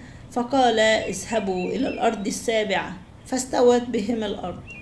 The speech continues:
يقول الله عز وجل: "فخسفنا به وبداره الأرض، فما كان له من فئة ينصرونه من دون الله وما كان من المنتصرين".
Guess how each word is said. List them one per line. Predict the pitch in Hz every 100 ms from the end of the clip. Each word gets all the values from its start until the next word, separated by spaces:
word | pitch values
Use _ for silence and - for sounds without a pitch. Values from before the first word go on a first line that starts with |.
| -
يقول | 196 196 220
الله | 185 180
عز | 185 190 196
وجل: | 185 185 247 294 240 - - -
"فخسفنا | - 277 302 381 359 339 285 262
به | 285 294 302
وبداره | 294 233 196 190 202 208 202 233 254
الأرض، | - - - - - - - - -
فما | - 294 220
كان | 202 233 226 190 202
له | 220 214
من | 190 190
فئة | 190 233 208
ينصرونه | 196 196 190 190 208 226 226 226 220 220
من | 202 202
دون | 214 247
الله | 240 240 285 311 - - -
وما | 277 202 220
كان | 185 220 233 220 220 214
من | 247
المنتصرين". | 269 226 208 - - 196 170 165